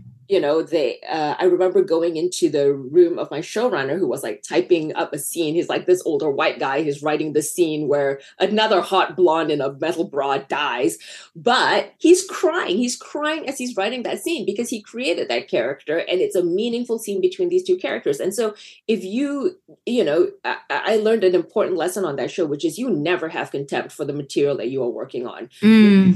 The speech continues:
Speaker 1: Never think, like, you know, "I am better than this material.
Speaker 2: Mm.
Speaker 1: This is just, like, garbage for kids," or for what, you know, like, never, ever, ever come from that point of view. Like, you have to feel it.
Speaker 2: Yeah.
Speaker 1: And it has to be real to you because then it'll be real to the audience. And that's
Speaker 2: Yeah.
Speaker 1: why that show,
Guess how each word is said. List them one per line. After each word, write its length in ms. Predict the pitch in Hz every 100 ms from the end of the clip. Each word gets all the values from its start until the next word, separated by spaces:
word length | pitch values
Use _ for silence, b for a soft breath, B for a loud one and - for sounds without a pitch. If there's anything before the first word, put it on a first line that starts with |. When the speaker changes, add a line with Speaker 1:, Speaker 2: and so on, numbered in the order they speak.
| - 185
Speaker 1:
Never 240 | 214 233
think, 220 | 240 202
like, 160 | 147 208
you 80 | 196
know, 100 | -
"I 100 | 220
am 160 | 185 147
better 320 | 202 170 160
than 220 | 156 147
this 160 | 143 -
material. 680 | 123 - 151 120 78 - -
Speaker 2:
Mm. 300 | 185 185 175
Speaker 1:
This 160 | 165 170
is 100 | -
just, 200 | 180 180
like, 160 | 143 202
garbage 400 | 160 160 180 -
for 160 | 135
kids," 320 | - 180 160
or 80 | 147
for 160 | 139 156
what, 160 | 185
you 100 | 208
know, 140 | 151 -
like, 200 | 170 170
never, 480 | 180 196 220 220 220 190
ever, 300 | 185 180 -
ever 180 | 190 151
come 180 | 165 165
from 120 | 147
that 220 | 135 -
point 200 | 160 139
of 80 | 131
view. 120 | 143
Like, 240 | 135 123 202
you 140 | 220
have 200 | 190 -
to 100 | 101
feel 500 | - - - 202 -
it. 180 | - - B B B
Speaker 2:
Yeah. 140 | 165
Speaker 1:
And 100 | 160
it 100 | 151
has 160 | - -
to 80 | 175
be 160 | 160
real 320 | 147 156 143 160
to 140 | -
you 160 | 165 160
because 280 | 151 175 170
then 140 | 165
it'll 140 | 147
be 140 | 143 147
real 240 | 151 143
to 120 | 151
the 120 | 139 113
audience. 440 | 202 202 98 -
And 180 | 151 147
that's 220 | 165 156
Speaker 2:
Yeah. 60 | 151
Speaker 1:
why 100 | 151 -
that 140 | -
show, 500 | - 277 196 208